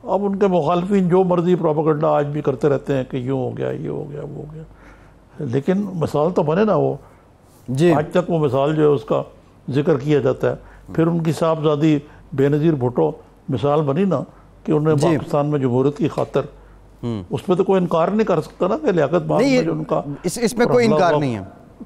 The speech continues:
Speaker 1: क्यों हुआ? हाँ।
Speaker 2: जी।
Speaker 1: तो ये ना, उन्होंने कि मिसाल ना बने। लेकिन, आ, ये जो पीएमएलएन वाले हैं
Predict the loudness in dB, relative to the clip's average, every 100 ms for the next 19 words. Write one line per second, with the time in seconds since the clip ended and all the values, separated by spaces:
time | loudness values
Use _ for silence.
0 | 0 2 4 2 -2 -10 -20 -20 -20 -20
1 | -20 -20 -20 _ -20 _ -10 -10 -8 0
2 | 0 0 -2 -2 2 2 4 2 4 2
3 | 2 0 0 0 2 2 0 -2 -4 -10
4 | -20 -20 -20 -20 -20 -18 -8 -2 0 2
5 | 2 4 4 2 0 -8 -20 -20 -20 -20
6 | -20 -20 -12 -2 2 4 4 2 0 2
7 | 4 4 4 2 2 2 0 -2